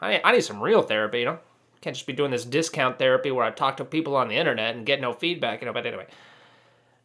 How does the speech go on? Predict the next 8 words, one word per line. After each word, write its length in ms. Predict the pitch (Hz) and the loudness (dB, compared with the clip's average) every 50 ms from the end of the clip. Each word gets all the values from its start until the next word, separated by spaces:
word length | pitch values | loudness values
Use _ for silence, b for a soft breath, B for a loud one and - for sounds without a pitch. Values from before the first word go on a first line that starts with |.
| _ - | _ -6
uh, 720 | 95 95 90 90 90 87 90 92 92 95 90 87 87 90 92 | -4 -4 -4 -4 -6 -8 -8 -10 -10 -12 -12 -12 -12 -12 -14
let's 160 | 101 98 - | -12 -10 -8
see. 260 | - - 117 104 95 - _ _ _ _ _ _ _ _ _ _ _ _ _ _ _ | -8 -6 -8 -8 -10 -14 _ _ _ _ _ _ _ _ _ _ _ _ _ _ _
What 160 | 311 269 302 | -8 -4 -4
else 160 | 294 254 - | -4 -4 -4
did 80 | - 151 | -2 0
I, 40 | 139 | 0
wa-, 140 | 147 170 - | 0 -2 -6